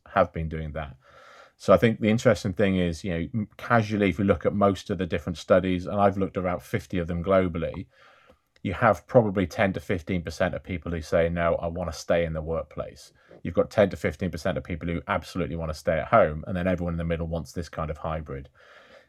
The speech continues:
Um, and I think the focus for employers is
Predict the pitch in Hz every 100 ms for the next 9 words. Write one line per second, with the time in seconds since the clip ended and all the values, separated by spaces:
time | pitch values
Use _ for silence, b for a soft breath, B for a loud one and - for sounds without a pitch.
0 | b 90 87 - 104 123 143 127 127 135
1 | 113 - 101 90 113 107 92 85 87 82
2 | -